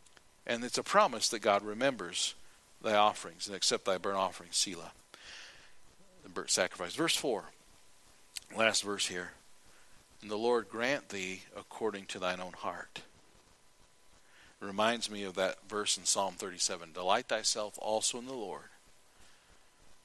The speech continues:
and he shall give thee the desires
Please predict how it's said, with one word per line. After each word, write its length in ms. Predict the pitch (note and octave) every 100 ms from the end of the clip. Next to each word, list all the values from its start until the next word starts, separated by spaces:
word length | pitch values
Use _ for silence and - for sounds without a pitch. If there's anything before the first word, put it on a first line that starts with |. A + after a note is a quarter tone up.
| - - - - - - -
and 140 | - F#2
he 100 | A2
shall 200 | - F#2
give 340 | F#2+ D3+ D#3+
thee 300 | F#2+ E2+ F2 - - - - -
the 100 | G#2
desires 920 | F2+ F#2 B2 C3 A#2 F2 F2 F#2+ -